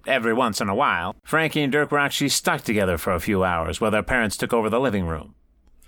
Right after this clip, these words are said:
It turns out the Grubstakers had been over to Frankie's house for dinner the night before I saw Frankie at the ice cream shop. And Frankie and Dirk had just about torn Frankie's room to shreds, looking for things to do while their parents ate the world's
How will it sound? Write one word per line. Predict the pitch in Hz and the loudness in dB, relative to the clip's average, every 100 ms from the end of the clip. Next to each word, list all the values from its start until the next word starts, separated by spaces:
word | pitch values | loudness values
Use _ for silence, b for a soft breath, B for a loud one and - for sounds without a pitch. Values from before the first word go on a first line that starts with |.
| B B | B B
It | - | -2
turns | - 202 170 | 2 4 4
out | 175 | 4
the | 160 | 4
Grubstakers | 170 160 - 147 143 135 | 2 2 2 2 2 0
had | 127 | 2
been | 143 | 2
over | 143 135 | 2 2
to | 123 | 2
Frankie's | 147 139 - 120 | 2 0 -2 0
house | 135 127 | 0 0
for | - | -2
dinner | 123 160 110 82 87 | 0 2 2 0 -4
the | 80 | -4
night | 104 117 113 | 0 0 -2
before | 110 - - 151 107 82 | -6 -6 0 4 4 2
I | 76 104 | 0 -4
saw | - 113 98 | -2 0 0
Frankie | - 101 90 104 | -2 -4 -4 -4
at | 98 | -4
the | 107 | -2
ice | 101 95 | -2 -2
cream | - 131 95 | -4 -4 -4
shop. | - - 50 _ _ _ _ _ - - | -6 -10 -12 _ _ _ _ _ -20 -8
And | 101 | -2
Frankie | 151 151 143 | 2 2 2
and | 131 | 0
Dirk | 117 131 113 | 4 2 0
had | |
just | 107 - | -6 0
about | 113 110 - | 2 2 2
torn | 123 113 | 0 2
Frankie's | 117 123 127 107 | 0 -2 -2 -2
room | 127 123 | -2 -4
to | |
shreds, | 117 151 127 - - | -4 -2 -2 -4 -6
looking | 110 104 | -6 -4
for | 92 | -6
things | 95 113 98 - | -4 -2 -4 -6
to | 90 | -4
do | 104 90 | -2 -2
while | 85 85 | -2 -2
their | 82 | -4
parents | - 98 87 | -4 -4 -4
ate | 95 87 | -6 -6
the | 87 | -4
world's | 90 85 80 - | -2 -2 -2 -6